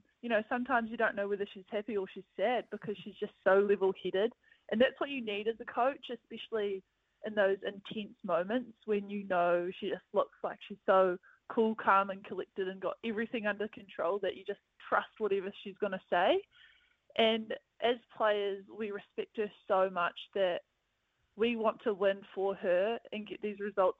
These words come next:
for her because we know how much work she puts into our team and how much she loves us, and it's very much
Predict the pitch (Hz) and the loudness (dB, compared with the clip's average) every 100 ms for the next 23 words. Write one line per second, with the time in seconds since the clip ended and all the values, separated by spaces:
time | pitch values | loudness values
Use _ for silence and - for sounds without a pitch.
0 | - 202 196 180 190 196 - 202 196 190 | -2 0 0 2 0 -2 -8 -8 -6 0
1 | 175 185 185 165 - 185 - - 196 - | 0 2 -2 -2 -2 -2 -2 -6 -8 -8
2 | - 185 185 185 170 - 175 165 175 175 | -6 -10 0 4 4 2 -6 -6 -2 0
3 | 175 - - - _ _ - - 196 185 | 0 -2 -6 -14 _ _ -6 0 4 6
4 | 185 185 175 - 185 180 147 _ - 196 | 4 2 -2 -2 -10 -10 -12 _ -10 -2
5 | 190 185 180 | -2 -2 -6